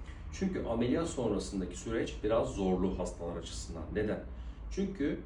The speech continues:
biz ağız içinde bir bölgeyi ameliyat ediyoruz.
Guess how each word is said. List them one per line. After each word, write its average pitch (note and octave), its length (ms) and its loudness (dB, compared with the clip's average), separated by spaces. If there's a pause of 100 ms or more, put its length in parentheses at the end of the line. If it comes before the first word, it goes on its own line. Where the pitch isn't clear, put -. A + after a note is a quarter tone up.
(140)
biz D#3+ 320 0 (1120)
ağız E3 260 6
içinde B2 340 4
bir G#2 120 0
bölgeyi G2+ 400 4
ameliyat - 340 -2
ediyoruz. - 480 -4